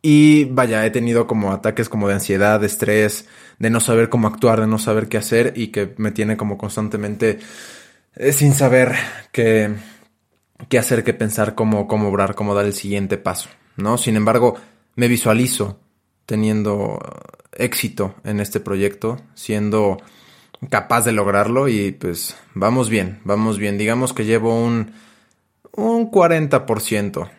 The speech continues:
del proyecto encaminado y creo que va bastante bien. Y el día de hoy, pues, me dieron ganas de grabar. La verdad es que no estaba haciendo nada en mi casa <laughs> y tenía planeado grabar el día de mañana, pero me animé y dije, "¿Sabes qué? Voy a grabar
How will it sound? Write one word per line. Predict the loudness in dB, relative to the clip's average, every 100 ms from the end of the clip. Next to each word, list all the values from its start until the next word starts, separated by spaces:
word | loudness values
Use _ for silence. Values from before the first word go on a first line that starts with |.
| _ _ -18
del | -12 -4 -4 -2
proyecto | -2 0 -2 -2
encaminado | -4 -2 -2 -2 -2 -2 -2
y | -2
creo | -2 0
que | 2
va | 4
bastante | 2 0 -2 -4
bien. | -4 -4 -6 -8 -20 -20 -20 -20 _
Y | 2 4 4
el | 4 4
día | 6
de | 4
hoy, | 4
pues, | 4
me | 6
dieron | 6 6
ganas | 6 6
de | 6
grabar. | 4 4 2 2
La | 4 4
verdad | 4
es | 0
que | 0
no | 0
estaba | 0 0
haciendo | 0 0
nada | 0
en | -2
mi | -4
casa | -2 -4 -2 -8 -12 -8 -8
<laughs> | -8 -12 -20 -6
y | -2 0
tenía | 0 2
planeado | 2 4
grabar | 4 4
el | 2
día | 0
de | 0
mañana, | 0 0 0 -4 0
pero | 0 0
me | -2
animé | -2 -2 -2 -4 -4
y |
dije, | -4 -4 -8
"¿Sabes | -2 -2 0
qué? | -4 -2
Voy | 0 2
a |
grabar | 2 2 0 -4